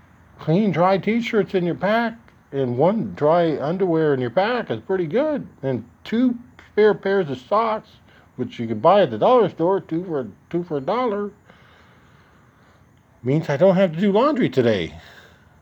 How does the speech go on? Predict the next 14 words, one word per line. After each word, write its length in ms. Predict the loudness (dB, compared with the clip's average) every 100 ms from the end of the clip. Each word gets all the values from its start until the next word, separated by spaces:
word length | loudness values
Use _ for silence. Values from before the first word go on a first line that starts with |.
| -14
So 200 | -2 0
what 240 | 2 2 2
am 100 | 2
I 40 |
gonna 160 | 2 2
do? 260 | 2 2
Am 280 | 0 -4 -4
I 80 | -4
gonna, 180 | -4 -4
am 320 | -6 -10 -8
I 80 | -6
gonna 200 | -4 -6
buy 260 | 0 0 4
that 240 | 4